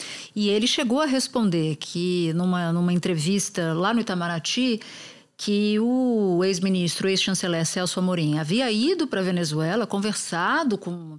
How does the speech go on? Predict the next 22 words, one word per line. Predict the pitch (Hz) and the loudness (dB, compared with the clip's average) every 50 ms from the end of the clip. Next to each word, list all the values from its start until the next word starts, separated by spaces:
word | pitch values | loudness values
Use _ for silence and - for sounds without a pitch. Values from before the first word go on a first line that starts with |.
| _ _ | _ _
pessoas | 196 180 165 - - 175 160 156 165 180 202 | -4 -2 -2 -2 -2 0 0 0 0 0 0
lá | 214 196 180 170 175 185 233 339 | 0 0 0 2 0 0 0 0
e | 370 311 339 | 0 -2 -2
que | - - - | -2 -4 -4
ele | 196 226 262 | -4 -2 -4
tinha | - - 202 190 | -4 -4 -4 -4
certeza | - - 285 - - - 208 202 214 214 247 247 | -2 -4 -6 -8 -4 -2 -2 0 0 -2 -2 -4
que | 247 - | -2 -4
as | 226 220 214 | -2 0 0
eleições | 220 233 254 247 - - 190 175 175 - | 0 0 0 -2 -2 -4 -4 -4 -4 -2
seriam | - 240 214 185 170 170 170 | -2 -2 0 2 0 0 0
eleições, | 175 185 214 226 226 - - 185 170 165 175 190 202 - - - - - - - - _ _ _ - - - - _ _ _ _ _ _ | 0 0 0 -2 -2 -2 -2 -2 0 0 0 -2 -2 -4 -6 -10 -12 -14 -20 -20 -20 _ _ _ -20 -20 -20 -20 _ _ _ _ _ _
é, | - 160 160 - | -6 -4 -4 -4
que | - - | -2 -4
haveria | 190 170 226 220 190 214 254 262 | 0 2 2 4 4 4 4 4
eleições, | 226 196 190 165 - - 170 - - 156 160 - | 4 4 4 2 2 0 -2 -4 -4 -4 0 0
né? | 202 208 220 208 | 0 2 2 0
E | 190 | 0
que | - 196 | 0 0
as | 180 156 | 0 2
eleições | 190 190 196 190 - - 202 202 196 - | 2 2 2 0 0 0 0 -2 -2 -4
correriam | - - _ - 220 202 214 214 208 190 196 196 208 214 220 226 240 247 247 240 233 | -8 -6 _ 2 2 4 4 4 4 4 4 4 4 4 4 4 4 2 2 0 -2